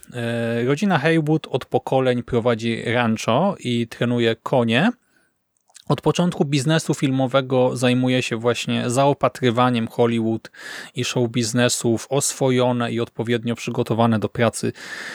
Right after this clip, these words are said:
na planie filmowym zwierzęta. I niestety ten ich biznes, który całkiem nieźle się kręcił,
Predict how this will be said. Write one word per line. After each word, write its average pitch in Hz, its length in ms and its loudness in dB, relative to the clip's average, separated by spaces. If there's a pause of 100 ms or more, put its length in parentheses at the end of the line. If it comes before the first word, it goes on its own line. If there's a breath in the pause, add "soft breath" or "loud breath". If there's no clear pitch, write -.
(340 loud breath)
na 120 160 0
planie 127 360 2
filmowym 113 600 0
zwierzęta. 113 760 0 (520 loud breath)
I 165 140 0
niestety 190 600 0 (840)
ten 156 160 2
ich 143 120 0
biznes, 165 440 2
który 151 260 2
całkiem 196 400 2
nieźle 185 280 2
się - 160 0
kręcił, 175 720 0